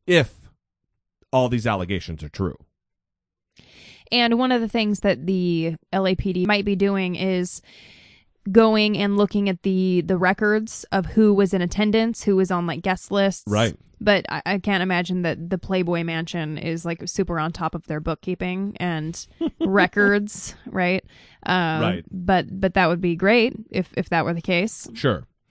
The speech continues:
Speaker 1: So all, all, uh, suspense aside,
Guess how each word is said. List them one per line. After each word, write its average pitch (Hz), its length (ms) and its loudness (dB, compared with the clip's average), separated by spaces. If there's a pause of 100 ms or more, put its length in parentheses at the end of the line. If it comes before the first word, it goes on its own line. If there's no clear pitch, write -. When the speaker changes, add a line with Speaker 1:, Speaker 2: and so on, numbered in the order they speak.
(400)
Speaker 1:
So 151 340 2 (800)
all, 180 540 4 (320)
all, 180 420 4
uh, 135 320 0 (480)
suspense 180 640 0
aside, 110 680 0